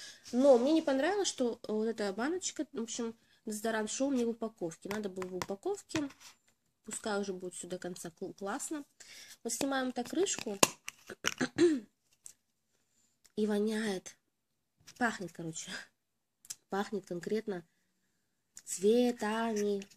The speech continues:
Действительно цветочный аромат. Сразу, даже е-, вот без брызгания. А я ещё не брызгала.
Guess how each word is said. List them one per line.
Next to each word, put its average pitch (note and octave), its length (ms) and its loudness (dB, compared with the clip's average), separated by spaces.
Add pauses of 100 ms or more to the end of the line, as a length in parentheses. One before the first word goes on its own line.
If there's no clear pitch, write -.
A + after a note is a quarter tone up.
Действительно F#3 400 -2
цветочный F3+ 600 -6
аромат. F3+ 440 -6 (1400)
Сразу, F3+ 440 -4
даже A3 320 6
е-, G3 240 0
вот F3+ 160 0
без G3 200 -2
брызгания. D#3+ 560 2
А D3+ 40 -2
я F#3+ 120 2
ещё B3+ 220 0
не C4 80 2
брызгала. F3+ 520 -6